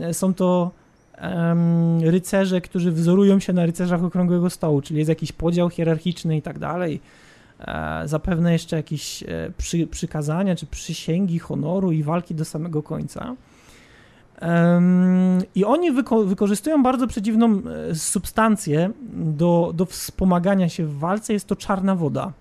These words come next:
I l-, ta czarna woda leczy rany i znacząco spowalnia proces starzenia.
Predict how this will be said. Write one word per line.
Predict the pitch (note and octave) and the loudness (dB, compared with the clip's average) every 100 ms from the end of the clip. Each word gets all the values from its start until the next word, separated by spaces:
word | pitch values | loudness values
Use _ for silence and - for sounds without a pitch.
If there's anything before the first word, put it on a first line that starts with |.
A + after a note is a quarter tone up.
| _ - - | _ -16 -12
I | - E3 | -6 -4
l-, | E3 D3+ F#3 F3 F3 | -4 -4 -8 -8 -8
ta | F#3+ | -8
czarna | - A#3+ B3 | -4 -2 0
woda | A3+ G#3+ | 2 2
leczy | G3 A#3+ A3+ | 2 0 0
rany | G#3 A3 B3+ | 2 2 2
i | |
znacząco | G#3 G3 A3 G#3+ | 0 0 -2 -6
spowalnia | G3+ G#3 G3 G3+ G3 | -6 -4 -2 0 -2
proces | G3+ G3 F#3+ | -4 -6 -8
starzenia. | - G3+ F#3 C#3+ D3 | -4 -2 -2 -2 -4